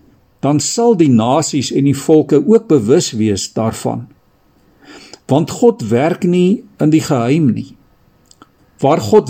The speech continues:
werk, sal dit juis sigbaar wees, soos 'n helder lig vir ander om ook te kan sien. Ons kan so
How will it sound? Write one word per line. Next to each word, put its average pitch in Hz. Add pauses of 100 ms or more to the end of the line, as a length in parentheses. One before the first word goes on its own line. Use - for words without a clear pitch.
werk, 151
sal 156
dit 117
juis 135
sigbaar 123
wees, 110 (640)
soos -
'n 151
helder 165
lig 127 (180)
vir -
ander 143 (540)
om 135 (100)
ook 139
te -
kan 127
sien. 95 (1500)
Ons 185
kan 214
so 233